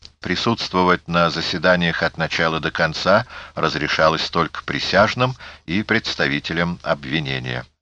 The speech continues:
Чтобы объяснить присяжным мотив главного преступления, в котором обвинялась Синтия Эрнст, её давнюю ненависть к собственным родителям,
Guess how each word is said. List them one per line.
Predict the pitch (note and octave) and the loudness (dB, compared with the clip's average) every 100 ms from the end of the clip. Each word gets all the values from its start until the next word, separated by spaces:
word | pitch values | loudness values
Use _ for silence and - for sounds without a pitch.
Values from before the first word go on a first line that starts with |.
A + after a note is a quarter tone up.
| _ _ _ _ _ _ _ - | _ _ _ _ _ _ _ -12
Чтобы | - - F2 F#2 | -4 0 6 6
объяснить | E2+ F2+ - G2+ F#2 | 6 0 0 -2 -2
присяжным | F2 F2 F#2+ F2+ E2+ E2 | -2 0 4 4 4 2
мотив | D#2+ D#2+ F2 C#2+ | 2 2 0 -2
главного | C2+ D#2 D2+ D2 C#2+ | 4 6 6 2 -2
преступления, | - - - - D2 - F2+ G#2+ G#2+ | -4 -6 -6 -6 -2 0 0 -2 -4
в | - | -6
котором | - F#2 G2+ G2 F#2 | -2 2 4 4 4
обвинялась | F#2 F2 F2+ F#2+ F#2 F2 | 2 2 2 4 4 2
Синтия | - F#2 E2+ - E2+ E2+ | -2 -2 -2 -2 0 2
Эрнст, | F2 E2 E2 - - _ _ - - _ _ - | 2 2 0 -6 -12 _ _ -20 -20 _ _ -8
её | C#2+ D2+ D#2+ | -2 2 2
давнюю | C2+ E2+ E2+ D#2+ D#2 D#2+ | 8 8 8 4 0 2
ненависть | E2+ D#2+ C#2+ C2+ - - | 2 2 0 -4 -8 -10
к | - | -8
собственным | - E2 D2+ - C2 C2 C2+ | 0 0 0 -6 -8 -6 -4
родителям, | C2+ C2+ F2 - A2+ | -4 -4 -6 -2 -2